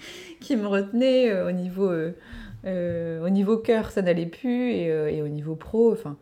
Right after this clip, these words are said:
Je me suis rendu compte que les deux allaient ensemble. Finalement, j'avais besoin d'un équilibre pro, perso, que je n-, que je n'avais plus là, à ce moment-là. Et donc, c'était le moment de tout remettre à plat. Pas si évident. J'avais vingt-huit, euh, vingt-huit ans.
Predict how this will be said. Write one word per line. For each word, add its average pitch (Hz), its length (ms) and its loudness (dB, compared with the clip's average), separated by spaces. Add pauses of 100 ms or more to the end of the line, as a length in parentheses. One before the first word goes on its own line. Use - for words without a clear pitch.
(340)
Je - 120 -16
me 156 120 -10
suis 151 220 -12
rendu 151 240 -6
compte 208 260 -4
que 196 100 -6
les 147 140 -2
deux 170 220 0
allaient 147 160 0
ensemble. 160 420 -2
Finalement, 165 480 -4
j'avais 156 240 -2
besoin 151 380 -4
d'un 160 180 -4
équilibre 160 720 -4
pro, 208 340 -2
perso, 208 720 -2
que 185 100 -4
je 180 140 -2
n-, 180 280 -2
que 180 120 -8
je 175 80 -2
n'avais 196 260 0
plus 226 240 -4
là, 175 300 -6
à 156 80 -10
ce - 140 -16
moment-là. 160 340 -6 (920)
Et 170 120 -2
donc, 180 160 -4
c'était - 160 -8
le 165 80 -4
moment 165 200 -4
de 165 120 -4
tout 151 160 -12
remettre 190 320 -8
à 156 60 -8
plat. 160 340 -8 (140)
Pas 214 100 -2
si 220 200 -4
évident. 180 420 -2 (260)
J'avais 156 220 -8
vingt-huit, 160 680 -12
euh, 156 400 -10 (180)
vingt-huit - 340 -16
ans. 196 100 -10